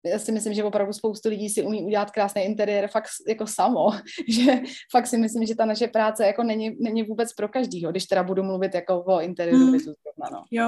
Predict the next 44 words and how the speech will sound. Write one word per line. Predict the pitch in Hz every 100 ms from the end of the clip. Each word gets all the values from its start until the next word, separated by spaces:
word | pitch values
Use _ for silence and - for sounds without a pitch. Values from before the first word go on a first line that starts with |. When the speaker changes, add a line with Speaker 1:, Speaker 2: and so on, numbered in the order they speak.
| 233
Speaker 1:
Jako | 233
Speaker 2:
nesím | 233 196 233
Speaker 1:
tak | 233
Speaker 2:
já. | 269
Speaker 1:
vůbec | 226
to | - 226 214
ne-, | 196 -
no, | - 208 196
vůbec | 208 208 214
to | 214
neberu | 208 214 214
tak, | 208
že | 208
by | 196
jako, | 202 202 214 208 208 - _ _ _ -
o, | 196 190 190 190 190 190 -
to | 208
měl | 202 190
udělat | 202 208 208
každej | 214 196 202 196
a | 185
jinak | 196 196
se | 220
bez | 202 196
toho | 202 196
nedá | 196 196 196
žít, | 196 185
to | -
jako | 147 160 180
si | - 180
rozhodně | 180 185 180
nemyslím. | 170 175 247 240
Speaker 2:
Hmm. | 247 - - _ _ _ - - - -
Já | 214
mám | 240
strašně | 247 240 233
ráda | 220 220 254 269 - _ _
právě | 233 220
jako | 220 247
lidí, | 247 214 233 240
kteří | 240 233
si | 240
vla-, | 226 220
ch-, | 240 -